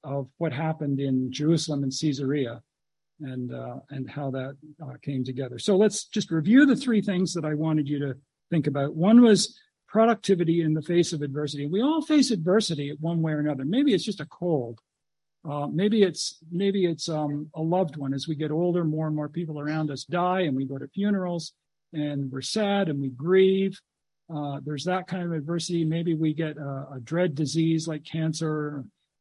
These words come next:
or, um, your, your friend just had a stroke. Um, maybe it's that, that there's adversity in our lives. And I know my inclination is sort of to turn in on myself and feel sorry for myself. But Paul always, in his adversity,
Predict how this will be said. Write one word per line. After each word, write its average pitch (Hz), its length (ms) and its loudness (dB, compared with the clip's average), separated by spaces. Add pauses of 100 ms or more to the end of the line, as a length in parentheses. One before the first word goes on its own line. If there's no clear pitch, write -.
(160)
or, 139 380 -6
um, 123 420 -8
your, 131 300 -10 (240)
your 131 180 -6
friend 190 360 -2
just 160 180 -6
had 156 120 -6
a 139 60 -6
stroke. 190 560 -2 (680)
Um, 139 400 -8 (840)
maybe 170 340 0
it's - 180 -4
that, 160 300 -4
that 165 120 -2
there's 170 180 0
adversity 165 640 2
in 147 120 0
our 139 120 -2
lives. 139 520 -8 (360)
And 156 220 -2
I 156 100 0
know 196 120 4
my 226 280 8
inclination 208 640 8
is 170 180 -2
sort 185 180 2
of 151 120 0
to 160 180 2
turn 190 320 -2
in 196 120 2
on 185 180 2
myself 151 560 -2
and 139 100 -8
feel 156 120 -6
sorry 160 320 -4
for 156 120 -8
myself. 139 440 -8
But - 220 -12
Paul 226 420 -2
always, 214 600 4
in 156 160 -2
his 180 160 -4
adversity, 151 640 -6